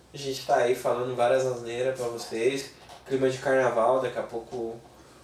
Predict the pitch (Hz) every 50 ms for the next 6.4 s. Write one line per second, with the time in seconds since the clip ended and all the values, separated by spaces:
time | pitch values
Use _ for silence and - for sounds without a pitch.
0 | - - 131 113 113 113 113 117 117 - - 113 110 107 110 110 - - - 117
1 | 113 107 107 - - 113 113 123 131 127 123 120 120 - - - - - - -
2 | - - - - - 139 131 131 135 131 123 127 131 131 127 127 - - - -
3 | - - 135 135 131 131 135 131 135 139 135 135 127 127 127 127 123 - - -
4 | 131 127 127 131 123 117 117 117 - 123 123 - 117 120 117 113 117 120 120 117
5 | 120 113 110 113 110 107 113 110 110 110 107 - 117 113 107 107 107 107 113 113
6 | - - 110 107 107 113 117